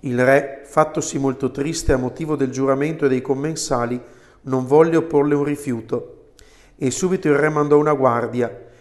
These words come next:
e ordinò che gli fosse portata la testa di Giovanni. La guardia andò, lo decapitò in prigione e ne portò la testa su un vassoio, la diede alla fanciulla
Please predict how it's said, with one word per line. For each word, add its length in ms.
e 140
ordinò 360
che 140
gli 80
fosse 320
portata 500
la 120
testa 340
di 140
Giovanni. 640
La 160
guardia 520
andò, 680
lo 160
decapitò 540
in 100
prigione 680
e 80
ne 80
portò 320
la 100
testa 400
su 180
un 60
vassoio, 640
la 100
diede 320
alla 140
fanciulla 800